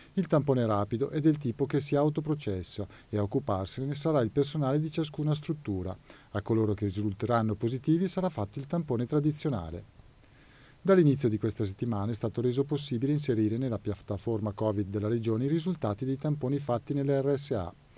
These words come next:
In ottobre, quindi, prima del via al nuovo screening con i tamponi rapidi, nelle case di riposo eseguiti finora ottantaduemila tamponi.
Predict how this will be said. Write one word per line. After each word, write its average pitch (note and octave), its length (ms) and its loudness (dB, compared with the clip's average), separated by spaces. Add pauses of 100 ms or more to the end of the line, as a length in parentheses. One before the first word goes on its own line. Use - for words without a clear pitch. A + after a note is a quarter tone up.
(460)
In D#3+ 120 4
ottobre, C#3+ 400 4
quindi, B2+ 380 2
prima G#2 260 0
del G2+ 180 0
via A2 300 2
al G2+ 80 0
nuovo G#2 240 0
screening G#2+ 500 0
con G#2+ 140 -2
i G2+ 100 -2
tamponi A2 380 -2
rapidi, A#2+ 420 -2
nelle D#3 240 2
case C3 260 2
di A#2 60 0
riposo B2 540 -2
eseguiti C3+ 480 -2
finora D3 380 0
ottantaduemila E3+ 680 0
tamponi. A#2 560 -4